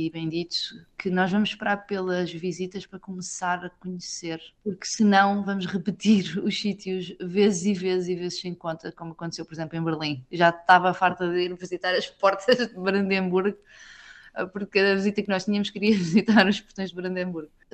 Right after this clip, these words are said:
Portanto, sei que, hum, o aquário é sítio obrigatório e o mundo da Coca-Cola, apesar de eu detestar Coca-Cola,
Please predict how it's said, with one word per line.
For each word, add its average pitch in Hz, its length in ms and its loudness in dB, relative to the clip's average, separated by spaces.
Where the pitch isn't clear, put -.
Portanto, 196 920 -2
sei 254 340 2
que, 247 420 6
hum, 190 360 0
o 196 160 0
aquário 190 640 6
é 190 260 0
sítio 196 260 -8
obrigatório 220 1000 -4
e 202 500 -8
o 196 80 -4
mundo 190 200 -12
da 190 80 -8
Coca-Cola, 190 720 -8
apesar 180 240 -12
de 175 80 -6
eu 170 140 -8
detestar - 480 -12
Coca-Cola, 165 600 -2